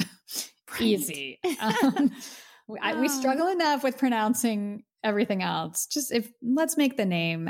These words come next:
Speaker 2: something that when you see it, it sounds like what it looks like.
Speaker 1: Yeah.
Speaker 2: <laughs> But their fans are called Fix.
Speaker 1: Oh,
Speaker 2: So I'm like,
Speaker 1: fun.
Speaker 2: "Then why aren't you called Six?"
Speaker 1: Right.
Speaker 2: Hmm.
Speaker 1: Interesting.
Speaker 2: Hmm. Interesting.
Speaker 1: Hmm.
Speaker 2: Uh, yeah, I'd be proud to be a Fix. I think they're really cool.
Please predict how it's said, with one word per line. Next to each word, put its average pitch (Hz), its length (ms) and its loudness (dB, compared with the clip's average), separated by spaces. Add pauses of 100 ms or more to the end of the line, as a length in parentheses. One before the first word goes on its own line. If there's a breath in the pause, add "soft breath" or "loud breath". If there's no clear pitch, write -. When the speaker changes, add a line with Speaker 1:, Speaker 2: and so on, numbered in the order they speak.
Speaker 2:
something 170 460 0
that 165 140 -4
when 170 120 0
you 160 100 -2
see 165 360 2
it, 165 280 0 (240)
it 165 200 -8
sounds 151 420 0
like 147 200 -2
what - 100 -8
it - 40 -10
looks - 280 -4
like. - 240 -10 (100)
Speaker 1:
Yeah. - 220 -6 (120)
Speaker 2:
<laughs> - 0 - (1200 loud breath)
But 262 120 -2
their 320 140 0
fans 302 560 0
are 226 140 0
called 233 240 0
Fix. - 680 -4 (600)
Speaker 1:
Oh, 220 80 -10
Speaker 2:
So 196 140 -8
I'm 202 60 -2
like, 208 80 -2
Speaker 1:
fun. 196 60 -6
Speaker 2:
"Then 214 120 0
why 214 160 0
aren't 233 180 -2
you 214 100 -2
called 180 260 -4
Six?" - 680 -2
Speaker 1:
Right. 202 460 -6
Speaker 2:
Hmm. - 520 -12 (160)
Speaker 1:
Interesting. 220 640 -8 (160)
Speaker 2:
Hmm. 196 520 -2
Interesting. 196 720 0 (140)
Speaker 1:
Hmm. 240 320 -8 (280)
Speaker 2:
Uh, 240 60 2
yeah, 262 460 2
I'd 226 180 2
be 247 340 4
proud 226 320 0
to 202 80 0
be 170 120 0
a 160 60 -4
Fix. - 400 -4
I 170 80 -4
think 233 140 4
they're 214 120 -2
really 185 280 0
cool. 170 400 -2